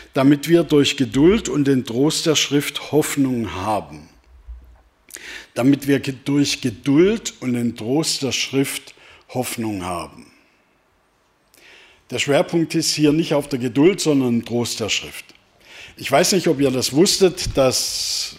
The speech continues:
Paulus ja damals nur den ersten Teil hier hatte von dem Buch, äh, und den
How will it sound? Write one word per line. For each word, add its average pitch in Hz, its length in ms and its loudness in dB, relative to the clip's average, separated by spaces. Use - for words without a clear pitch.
Paulus 139 480 -2
ja 123 200 -2
damals 120 580 -2
nur 120 220 -6
den 104 300 -8
ersten 120 400 -4
Teil 139 240 0
hier 143 200 2
hatte 139 200 -2
von 147 160 -2
dem 131 180 0
Buch, 175 280 0
äh, 135 300 0
und 135 220 -2
den 156 340 0